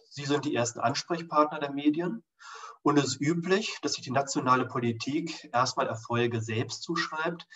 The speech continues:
Misserfolge aber eher auf der Ebene der E U verortet. Und tatsächlich können Schuld und Verantwortung von der nationalen Politik leicht und ungestraft nach außen beziehungsweise auf die E-U-Ebene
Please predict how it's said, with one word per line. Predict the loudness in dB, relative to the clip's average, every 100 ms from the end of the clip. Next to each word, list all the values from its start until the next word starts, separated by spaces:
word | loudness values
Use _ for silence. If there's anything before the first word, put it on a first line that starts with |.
| -16 0
Misserfolge | 2 2 0 0 2 2 2 2
aber | 0 -2 0
eher | 4 4
auf | 2 -2
der | -2
Ebene | 0 0 0
der | 0 0
E | -2
U | -4
verortet. | -6 -6 -4 -4 -2 -4 -6 -20 _ _ _ _ -20 -18 -6
Und | -2
tatsächlich | 0 2 2 2 -2
können | -2 -2 -2
Schuld | -2 0 -2
und | 0
Verantwortung | 0 0 -2 2 4 4 2 -4
von | -4 -2
der | 0
nationalen | 0 0 2 2 2
Politik | -2 -4 -4 -8 -12 -14 -20 -18 -16 0
leicht | 4 6 6 4 -2
und | -6 -4
ungestraft | 0 0 -2 -2 4 6 6 4 -10 -8
nach | -6 -4
außen | -2 0 0 -2
beziehungsweise | -6 -4 -2 0 2 2 2 -2
auf |
die | -2 -2
E-U-Ebene | -2 -4 -2 -2 0 -2